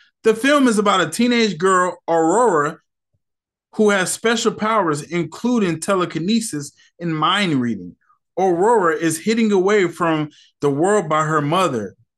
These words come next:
Ayla. Oh, by her mother, Ayla. Ayla also has special powers and pressures her daughter to control and conceal them. The film was directed by Miko Winbush and written by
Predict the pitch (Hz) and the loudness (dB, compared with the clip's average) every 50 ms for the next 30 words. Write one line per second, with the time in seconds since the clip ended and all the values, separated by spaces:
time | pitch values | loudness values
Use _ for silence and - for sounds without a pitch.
0 | _ _ _ _ _ - - 240 277 311 302 262 214 190 170 165 170 190 208 208 | _ _ _ _ _ -6 -4 -2 0 0 0 0 2 2 2 2 2 0 -2 -6
1 | _ _ _ _ _ _ _ _ _ _ _ _ _ _ _ _ _ _ _ _ | _ _ _ _ _ _ _ _ _ _ _ _ _ _ _ _ _ _ _ _
2 | _ _ _ _ - 151 147 120 107 117 127 143 143 143 165 175 165 147 147 - | _ _ _ _ -4 -2 -2 -2 -2 0 0 0 0 0 0 0 0 0 -2 -2
3 | - 196 190 165 127 104 85 - - _ _ _ _ _ - - 240 294 302 254 | -2 0 0 0 -2 -4 -10 -14 -18 _ _ _ _ _ -6 -2 -2 0 2 2
4 | 214 196 185 - - - 185 226 247 233 - 202 165 156 160 156 156 147 - - | 2 2 0 -2 -4 -2 0 0 0 0 0 -2 -2 0 0 -2 -2 -2 -4 -4
5 | - 247 269 262 - 190 160 165 165 156 156 151 156 147 151 135 156 151 143 - | -2 0 0 0 0 -4 -2 -2 0 0 2 2 0 -2 -4 -4 -6 -6 -4 -4
6 | 196 196 190 - 170 143 135 160 151 147 143 185 220 220 175 151 139 139 123 - | -4 -4 -4 -6 -8 -6 -2 -2 -2 0 0 0 0 0 0 0 -2 -4 -4 -4
7 | 143 131 127 - 147 143 139 135 127 117 - 117 113 117 - - 226 247 247 226 | -6 -6 -4 -2 -2 -2 -2 -2 -4 -4 -4 -6 -4 -4 -2 0 0 2 2 2
8 | 185 147 127 110 - - _ _ _ _ _ _ _ _ _ - 147 - - - | 0 -2 -4 -6 -8 -14 _ _ _ _ _ _ _ _ _ -6 -4 -4 0 0
9 | 233 269 277 269 262 240 190 165 175 165 185 214 220 208 214 185 165 165 156 147 | 2 2 2 2 2 0 0 2 2 2 2 2 0 0 -2 -2 0 0 0 0
10 | 143 143 165 208 240 254 240 240 247 233 226 214 196 202 240 269 285 269 240 277 | 0 -2 0 0 0 0 0 0 0 2 2 2 2 0 0 0 2 0 0 0
11 | 277 285 269 226 - - 180 160 147 139 156 214 240 226 226 220 196 165 147 135 | 0 0 -2 -4 -4 -4 -4 -2 -2 -2 -2 -2 0 0 0 0 0 0 -2 -2